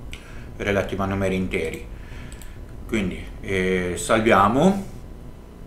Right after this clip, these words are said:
e creiamo una variabile che poi appunto dovrà essere riferita a, ai nostri personaggi in altre sezioni, e quindi la chiamiamo promote var-, variable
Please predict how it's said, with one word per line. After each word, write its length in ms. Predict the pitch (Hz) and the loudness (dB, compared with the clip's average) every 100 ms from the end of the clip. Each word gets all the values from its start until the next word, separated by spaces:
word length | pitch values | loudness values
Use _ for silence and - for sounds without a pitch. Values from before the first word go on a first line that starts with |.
| - - - - - | -14 -14 -10 -6 0
e 240 | 123 117 | 2 4
creiamo 640 | 147 147 139 123 110 113 | 4 8 12 12 8 4
una 220 | 156 165 127 | 4 6 10
variabile 600 | 117 120 131 117 98 95 | 10 12 10 10 4 2
che 100 | 98 | 2
poi 260 | 123 127 | 4 6
appunto 360 | 95 123 110 104 | 6 2 0 0
dovrà 500 | 95 101 101 98 95 | 0 4 8 8 6
essere 300 | - 104 98 | 2 -2 0
riferita 640 | 95 113 107 104 98 92 | 0 0 0 2 4 4
a, 540 | 95 87 85 85 85 90 | 2 0 0 2 2 0
ai 160 | 90 | -2
nostri 260 | 95 92 92 | -2 -4 -4
personaggi 800 | 98 92 107 104 95 92 87 87 | -4 -4 0 0 0 -2 -4 -2
in 80 | 90 | -2
altre 280 | 90 95 | -4 -4
sezioni, 720 | 95 - - 120 120 139 175 - - - - - | -6 -8 -4 0 2 2 -2 -4 -12 -12 -12 -6
e 280 | 101 95 92 | 0 0 0
quindi 240 | 110 95 | -4 -2
la 120 | 87 90 | -2 -4
chiamiamo 480 | 98 92 90 80 - | -4 -4 -4 -6 -10
promote 560 | - 98 98 95 - 101 | -6 -4 -4 -6 -8 -8
var-, 260 | 98 104 - 98 | -4 -4 -6 -6
variable 720 | 95 101 110 127 135 165 - | -2 -2 0 0 4 4 2